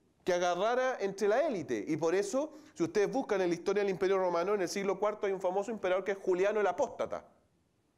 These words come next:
que trata, entre otras cosas, de perseguir este culto extranjero que es el cristianismo.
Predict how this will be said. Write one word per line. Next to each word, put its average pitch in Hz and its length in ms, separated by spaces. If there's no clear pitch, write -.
que 151 140
trata, 220 280
entre 240 180
otras 226 140
cosas, 233 300
de 202 80
perseguir 175 440
este - 260
culto 247 320
extranjero 226 500
que 233 80
es 233 40
el 233 60
cristianismo. 98 560